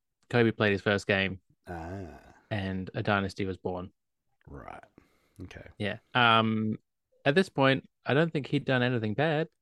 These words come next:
Speaker 1: so that's nice.
Speaker 2: <laughs>
Speaker 1: Just an innocent little boy.
Speaker 2: Moving on. Moving
Speaker 1: Kinda.
Speaker 2: on. <laughs>
Speaker 1: Yeah. Um, we also, I don't often mention these, but actually, I don't think I've ever mentioned these,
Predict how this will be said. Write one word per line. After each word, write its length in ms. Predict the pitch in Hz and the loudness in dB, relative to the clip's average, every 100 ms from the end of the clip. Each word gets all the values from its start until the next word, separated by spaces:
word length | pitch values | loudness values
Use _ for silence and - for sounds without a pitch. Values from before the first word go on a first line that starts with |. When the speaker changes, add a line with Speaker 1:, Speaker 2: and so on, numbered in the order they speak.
| _ _ | _ _
Speaker 1:
so 140 | _ 135 | _ -4
that's 240 | 160 - | -2 -4
nice. 360 | 110 131 - _ _ _ | -4 -4 -4 _ _ _
Speaker 2:
<laughs> 80 | - - 175 - _ - _ _ _ _ _ _ _ _ _ _ _ - | -14 -10 -10 -12 _ -20 _ _ _ _ _ _ _ _ _ _ _ -10
Speaker 1:
Just 140 | - | -8
an 60 | - | -4
innocent 340 | 135 139 156 | -2 -2 -2
little 140 | 143 143 | 0 0
boy. 420 | 131 113 101 90 _ _ | 2 2 2 -4 _ _
Speaker 2:
Moving 300 | 113 139 143 | 2 4 4
on. 400 | 98 82 80 78 82 92 | 0 -2 -8 -8 -10 -12
Moving 80 | 90 | -8
Speaker 1:
Kinda. 340 | 113 104 90 - | -4 -4 -4 -8
Speaker 2:
on. 1040 | 85 92 107 131 - - 135 135 127 110 139 | -8 -2 4 4 6 8 8 6 4 0 -2
<laughs> 0 | |
Speaker 1:
Yeah. 120 | 139 143 - _ - _ _ _ _ - | -2 -10 -16 _ -20 _ _ _ _ -2
Um, 560 | 131 135 131 131 127 - | 0 4 2 2 -2 0
we 160 | 135 135 | 2 4
also, 500 | 156 - 143 135 131 | 4 2 2 4 4
I 80 | 123 | 4
don't 260 | 143 147 | 4 2
often 280 | - 127 120 | 0 0 0
mention 260 | 113 107 107 | -2 -2 -2
these, 240 | 98 104 | 0 -2
but 300 | - 107 101 - - - _ _ _ _ _ - | 0 2 2 -2 -16 -20 _ _ _ _ _ -10
actually, 240 | 101 - | -10 -6
I 20 | |
don't 100 | 98 | -6
think 80 | 95 90 | -6 -8
I've 80 | 95 | -8
ever 40 | |
mentioned 280 | 92 87 92 | -10 -10 -12
these, 160 | 90 | -14